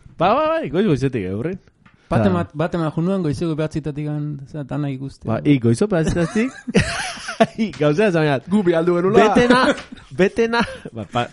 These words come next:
Speaker 1: paintzen duten, ez, ez.
Speaker 2: <laughs>
Speaker 1: Goizo behatzistan,
Speaker 2: Bai.
Speaker 1: da lehenengo itzalditzen zegoen jende keixena. Hola izateat, eh, bai, bai, benetan.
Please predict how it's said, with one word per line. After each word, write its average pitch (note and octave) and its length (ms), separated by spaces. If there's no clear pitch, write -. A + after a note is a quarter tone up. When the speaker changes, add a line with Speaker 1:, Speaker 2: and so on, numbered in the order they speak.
Speaker 1:
paintzen A2 420
duten, F2+ 220
ez, D#2+ 100
ez. F3+ 640
Speaker 2:
<laughs> - 120
Speaker 1:
Goizo C#3+ 280
behatzistan, F#3 640
Speaker 2:
Bai. A#2+ 160
Speaker 1:
da A2 120
lehenengo C#3 560
itzalditzen C3 500
zegoen C3+ 220
jende A#2+ 260
keixena. E2 400
Hola G#2 180
izateat, E2 420
eh, B2+ 80
bai, A2 180
bai, G2 260
benetan. G#2 340